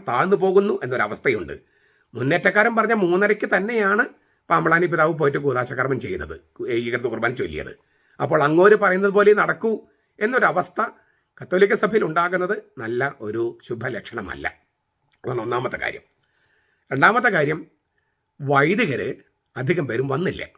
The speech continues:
വളരെ ചുരുക്കം പേരേ ഉള്ളൂ. ആ വൈദികർ ചുരുക്കം പേര് എന്തുകൊണ്ടാണ് വളരെ കുറച്ച് പേര് വന്നുള്ളൂ എന്നുള്ളതിന് ഒരു വിശദീകരണം അവിടെ നൽകപ്പെടുകയുണ്ടായി. അതായത് ഇവിടെ ഏകീകൃത കുർബാന ചൊല്ലുന്നത് കൊണ്ടാണ് ജനാഭിമുഖ കുർബാന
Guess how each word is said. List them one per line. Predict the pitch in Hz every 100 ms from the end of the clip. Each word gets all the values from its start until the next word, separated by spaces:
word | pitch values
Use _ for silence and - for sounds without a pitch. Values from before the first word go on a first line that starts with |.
| _ -
വളരെ | 92 120
ചുരുക്കം | 123 131 147 208 131
പേരേ | 113 87
ഉള്ളൂ. | - - _ _ _ _ _ _ _ -
ആ | 165 196
വൈദികർ | 170 175 190 202
ചുരുക്കം | 226 190 190 214
പേര് | 180 196 208 - _ _
എന്തുകൊണ്ടാണ് | 170 156 185 202 196 202 202
വളരെ | 147 170 165
കുറച്ച് | - 156 143 214
പേര് | 190 190 165
വന്നുള്ളൂ | 165 202 190 190
എന്നുള്ളതിന് | 151 151 147 143 180 _ _ _
ഒരു | 151 156
വിശദീകരണം | 160 202 214 208 175
അവിടെ | 151
നൽകപ്പെടുകയുണ്ടായി. | 127 123 127 123 120 76 - - _ _ _ _ _
അതായത് | 139 139 143 160 202 _ 156
ഇവിടെ | 151
ഏകീകൃത | 165 190 220 254 220
കുർബാന | 180 160 160
ചൊല്ലുന്നത് | 151 131 151 170 175
കൊണ്ടാണ് | 147 110 107 151 339 - _ _ _ _ _ _ _ _ _ -
ജനാഭിമുഖ | 123 156 202 190 214
കുർബാന | 214 196 180